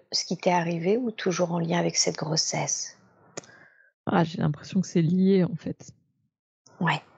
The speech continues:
Speaker 1: que c'est lié.
Speaker 2: Mm.
Speaker 1: Mhm.
Speaker 2: C'est un
Speaker 1: D'accord.
Speaker 2: garçon, je sais que c'est un garçon.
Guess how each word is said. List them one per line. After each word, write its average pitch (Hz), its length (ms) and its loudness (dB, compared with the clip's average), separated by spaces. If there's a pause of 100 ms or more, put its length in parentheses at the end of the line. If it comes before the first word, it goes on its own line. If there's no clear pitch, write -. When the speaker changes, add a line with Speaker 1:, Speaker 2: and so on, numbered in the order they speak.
(120)
Speaker 1:
que 180 120 -6
c'est 190 140 0
lié. 170 280 -2 (720)
Speaker 2:
Mm. 170 140 4 (680)
Speaker 1:
Mhm. 156 280 -2 (2000)
Speaker 2:
C'est 180 80 2
un 175 60 6
Speaker 1:
D'accord. 175 140 2
Speaker 2:
garçon, 190 480 0
je 190 140 -2
sais 214 180 -2
que - 60 -10
c'est 190 100 0
un 180 100 4
garçon. 180 480 -2